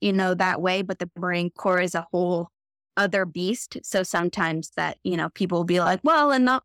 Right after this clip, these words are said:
Army or in the Coast Guard, like my mom or something like that, this is how we did it." And, you know, talking to her, I'd be like, "Yeah, I know that is what is written down in the rule book,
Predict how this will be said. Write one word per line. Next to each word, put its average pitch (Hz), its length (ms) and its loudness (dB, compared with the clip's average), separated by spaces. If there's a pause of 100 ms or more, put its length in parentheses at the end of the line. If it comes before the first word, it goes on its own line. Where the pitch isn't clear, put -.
(120)
Army 190 540 0
or 170 260 2
in 185 200 0
the 180 120 0
Coast 185 320 -4
Guard, 185 320 2
like 175 160 -2
my 170 400 -6 (560)
mom 175 400 -4
or 170 100 -2
something 180 360 -6
like 175 160 -6
that, 180 280 0
this 196 180 -2
is 185 100 -6
how 170 160 -2
we 165 100 -4
did 180 220 -4
it." 151 160 -4 (400)
And, 175 280 0 (180)
you 202 80 0
know, 170 260 0 (260)
talking 185 380 0
to 170 100 -2
her, 175 380 2 (400)
I'd 185 140 -2
be 190 100 0
like, 175 260 -2
"Yeah, 233 320 2
I 208 120 -2
know 220 240 0
that 202 260 -2
is 202 240 -6
what 190 240 -2
is 185 240 -4
written 185 260 0
down 180 240 2
in 170 80 2
the 165 80 -2
rule 185 220 0
book, 202 320 2